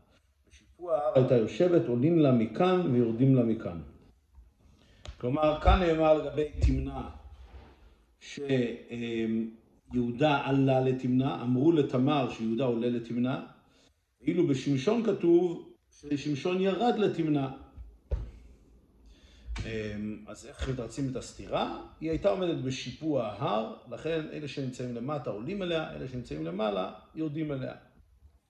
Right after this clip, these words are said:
שואל הרב כמה שאלות, צריך להבין, הלא סתירה הזו מ"וירד שמשון וכולו, שרש"י מיישבה בפירושו, מתעוררת וישנה כבר על לשון הפסוק שלפני זה, שגם שם נאמר, "ויעל וגומר תמנעתה".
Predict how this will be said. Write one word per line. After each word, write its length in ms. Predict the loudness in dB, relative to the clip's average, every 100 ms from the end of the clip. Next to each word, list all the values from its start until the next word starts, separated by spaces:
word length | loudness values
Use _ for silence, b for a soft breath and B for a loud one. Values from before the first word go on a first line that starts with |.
| _ _ _ b b b b b _ _ _
שואל 260 | -20 -16
הרב 200 | -12 -10
כמה 300 | -4 0 0
שאלות, 300 | 0 -4 -6
צריך 300 | -6 -4 0
להבין, 300 | 2 2 0 -6 -12 -20 _ _ _
הלא 140 | -16 -14
סתירה 320 | -4 0 2
הזו 240 | 2 2
מ"וירד 580 | 2 2 2 2 0 -2
שמשון 480 | -4 -6 -2 -2 -2
וכולו, 560 | -4 -2 0 0 0 -2
שרש"י 320 | -4 -4 -2
מיישבה 320 | 0 0 0
בפירושו, 500 | -2 -2 -4 -4 -4
מתעוררת 420 | -2 -4 -4 -4 -2
וישנה 320 | -4 -4 -6
כבר 140 | 0
על 160 | 0 0
לשון 240 | -4 -4
הפסוק 340 | -4 -4 -8 -8
שלפני 400 | -8 -6 -4 -4
זה, 100 | -4
שגם 260 | -8 -8
שם 200 | -6 -4 -2
נאמר, 360 | 0 0 0 -4 B B B
"ויעל 500 | -4 0 2 4 2
וגומר 300 | 2 0 0
תמנעתה". 460 | -2 -2 -2 -2 -4